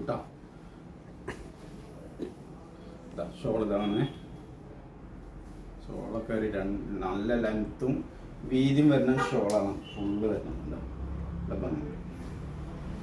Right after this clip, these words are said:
ഫാന്റ് വരുന്നത്. ഓക്കെ, അപ്പൊ തൊള്ളായിരത്തി തൊണ്ണൂറ്റി ഒൻപത് കിഡിലെ മോഡൽ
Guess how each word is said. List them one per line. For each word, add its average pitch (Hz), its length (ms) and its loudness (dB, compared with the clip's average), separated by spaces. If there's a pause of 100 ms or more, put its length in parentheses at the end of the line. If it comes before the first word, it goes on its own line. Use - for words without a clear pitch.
(880)
ഫാന്റ് 82 240 4
വരുന്നത്. - 340 0 (1300)
ഓക്കെ, 143 160 2 (160)
അപ്പൊ - 180 0 (120)
തൊള്ളായിരത്തി 170 520 10
തൊണ്ണൂറ്റി 170 480 6 (120)
ഒൻപത് 147 280 8 (140)
കിഡിലെ 170 480 6
മോഡൽ 143 260 8